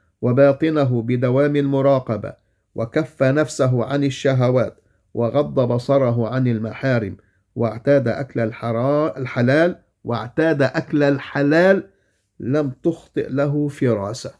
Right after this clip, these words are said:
يعني نظرته في مكانها. آه، أيضا من ثمرات ال-، المراقبة إيثار ما أنزل الله، وتعظيم ما عظم الله، وتصغير ما صغره الله سبحانه وتعالى،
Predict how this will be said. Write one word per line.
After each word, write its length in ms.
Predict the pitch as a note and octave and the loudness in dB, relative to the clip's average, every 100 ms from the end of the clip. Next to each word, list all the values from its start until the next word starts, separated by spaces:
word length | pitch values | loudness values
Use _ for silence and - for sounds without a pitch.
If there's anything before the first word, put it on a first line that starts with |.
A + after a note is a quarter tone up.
| _ _ _ - | _ _ _ -10
يعني 600 | A2+ A2+ A2+ A2 G#2+ - - | -8 -4 -4 -4 -8 -12 -8
نظرته 640 | B2 A#2+ B2+ D3+ D3 B2+ | -4 0 0 0 0 -2
في 200 | A#2+ B2+ | -2 -2
مكانها. 580 | A2 A2 B2+ G#2+ G#2+ B2 - _ _ _ _ - | -2 -4 -6 -6 -10 -16 -20 _ _ _ _ 0
آه، 540 | A#2 A2+ A2 - E3 | 2 4 0 0 6
أيضا 280 | G#3+ F#3+ F3+ | 6 6 4
من 180 | E3 E3+ | 2 -2
ثمرات 720 | E3+ D#3 D#3 D#3+ E3+ C#3+ C#3+ | -2 -2 0 0 0 -2 -4
ال-، 300 | B2 A#2 - | -4 -4 -4
المراقبة 880 | B2 A#2+ A#2+ C#3 D#3+ E3 D#3+ D#3 - _ _ _ _ _ D#3 | -2 0 2 2 0 0 0 0 -4 _ _ _ _ _ -2
إيثار 720 | D3 C#3 B2+ D3+ E3 F3 - | 0 0 2 2 4 2 0
ما 280 | B2+ C3 - | -2 -2 0
أنزل 320 | C#3+ C3 B2+ | 0 2 2
الله، 340 | A#2+ A2+ C3+ C#3 | 2 2 2 2
وتعظيم 840 | A2+ A2 A#2+ A2 A2+ C#3 B2+ A2 | 2 0 -2 -2 0 0 0 -2
ما 100 | A2 | -4
عظم 480 | G#2+ B2 A2 A2+ G#2+ | -4 -4 -2 -2 -2
الله، 340 | G#2 A2 C3+ | -2 0 2
وتصغير 680 | B2+ G#2+ G#2+ A2 - B2 C#3 | 2 -2 -2 -6 -4 0 0
ما 200 | A2+ A#2 | 0 -2
صغره 640 | G#2+ A2+ G2 A#2+ B2 G#2+ | -2 -6 -4 -2 -2 -2
الله 340 | G#2+ G#2+ B2 A2 | -4 -4 -4 -4
سبحانه 560 | - - - A#2 A2+ | -8 -12 -6 -4 -4
وتعالى، 680 | G#2+ G#2 - G#2+ C#3 E3 F3 | -4 -6 -4 0 2 4 2